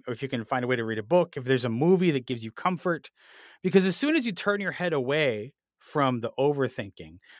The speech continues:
that problem that you are dealing with, often because of our, the, the way that we're able to, to have introspection, will often,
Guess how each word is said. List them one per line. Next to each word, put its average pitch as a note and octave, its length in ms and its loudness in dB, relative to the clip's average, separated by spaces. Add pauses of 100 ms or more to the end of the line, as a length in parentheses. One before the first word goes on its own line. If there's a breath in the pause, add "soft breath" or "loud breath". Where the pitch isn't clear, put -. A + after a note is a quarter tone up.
that C#3+ 220 0
problem C#3 720 -2 (480)
that C3+ 120 6
you C#3 240 4
are B2 540 8 (160)
dealing D3 360 4
with, G#2 200 -6
often E3+ 360 2
because B2+ 340 0
of A#2 80 0
our, A#2 320 4 (380 soft breath)
the, A2+ 300 -4
the A2+ 100 -2
way A#2+ 160 4
that A2+ 100 0
we're G#2+ 160 -2
able G#2+ 320 0
to, G2+ 260 -4
to - 100 -14
have G#2+ 160 -2
introspection, G#2+ 920 0 (800 loud breath)
will C#3+ 200 2
often, C#3+ 580 0